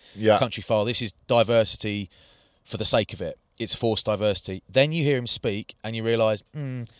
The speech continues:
Speaker 2: I did some wheelchair rugby with him," and you realise, "Hmm, he is not only very knowledgeable, which means he's done his prep, fine,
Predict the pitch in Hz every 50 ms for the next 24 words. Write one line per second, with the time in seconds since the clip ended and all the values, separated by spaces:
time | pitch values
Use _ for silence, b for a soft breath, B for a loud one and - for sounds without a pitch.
0 | b b b - 156 160 - - 131 131 120 107 - 120 120 131 117 - 107 101
1 | 90 92 95 98 - 120 117 120 120 117 113 113 107 - - - 123 117 107 107
2 | 104 - - _ - 113 123 117 110 147 147 95 120 107 98 113 110 107 110 107
3 | 107 98 - 92 - 92 92 110 110 b b b b b b b b - 120 104
4 | - 110 107 98 101 92 - 101 98 90 - - - 98 95 - - - - 113
5 | 95 90 95 104 110